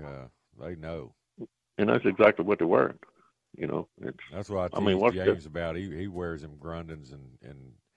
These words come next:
Speaker 1: well, no, I think he wears that Helly Hansen or something.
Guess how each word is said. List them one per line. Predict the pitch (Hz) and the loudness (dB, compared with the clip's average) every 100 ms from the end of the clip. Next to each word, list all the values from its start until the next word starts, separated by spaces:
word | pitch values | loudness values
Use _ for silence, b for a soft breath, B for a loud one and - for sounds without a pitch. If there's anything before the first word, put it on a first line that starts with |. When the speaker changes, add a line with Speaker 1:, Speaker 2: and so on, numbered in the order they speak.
| _ _ _ - | _ _ _ -12
Speaker 1:
well, | 87 87 82 65 | -6 -6 -8 -10
no, | 95 98 101 | -8 -6 -6
I | |
think | - 117 | -6 -10
he | 92 | -8
wears | 90 90 76 | -6 -6 -6
that | 73 60 | -10 -12
Helly | 76 90 87 | -8 -8 -8
Hansen | 73 87 90 - 85 | -10 -10 -12 -14 -12
or | 76 67 | -12 -12
something. | 87 65 73 | -12 -12 -14